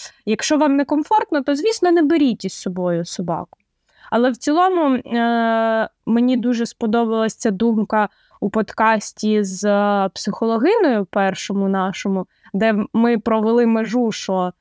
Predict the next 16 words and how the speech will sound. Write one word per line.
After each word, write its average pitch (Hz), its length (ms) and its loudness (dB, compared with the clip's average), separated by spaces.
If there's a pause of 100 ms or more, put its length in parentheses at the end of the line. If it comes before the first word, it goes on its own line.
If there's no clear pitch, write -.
(280)
власник — 220 880 0
це 226 180 -2
не 226 160 2
його 214 320 0
собака, 196 720 -2 (180)
а 190 120 -2
собака — 208 640 0
це - 120 -4
не 196 160 0
його 190 300 -2
власник. 185 680 0
Тобто 190 280 -4
це 214 160 -4
дві 202 380 0
різні 247 480 0
особистості, 254 1040 -2